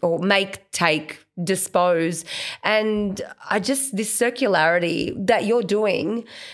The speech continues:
um, a-, a-, and I think, you know, you're, you're doing it so you don't have these huge overheads of buying this stuff brand new. But more to that,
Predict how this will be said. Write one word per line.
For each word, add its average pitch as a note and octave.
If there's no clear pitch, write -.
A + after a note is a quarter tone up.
um, G3
a-, F#3+
a-, G#3+
and C4
I C#4
think, C#4
you A3
know, G#3+
you're, A3+
you're A#3
doing B3+
it G#3+
so -
you G3
don't G3
have G#3
these F3+
huge F#3+
overheads F3+
of E3
buying F3
this E3
stuff F#3
brand D#3+
new. F3
But A3+
more C4
to A#3+
that, F#3+